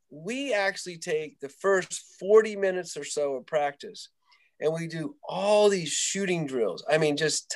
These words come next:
tons of very competitive shooting drills.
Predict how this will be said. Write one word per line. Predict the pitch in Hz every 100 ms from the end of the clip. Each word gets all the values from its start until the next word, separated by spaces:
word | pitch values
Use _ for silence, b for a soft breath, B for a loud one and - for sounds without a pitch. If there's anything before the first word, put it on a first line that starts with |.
| -
tons | 202 220 220 196
of | 170 139 b b b b _
very | 139 143 190 220 226
competitive | 208 185 175 190 190 185 180 170
shooting | - - 190 175 151
drills. | 127 104 85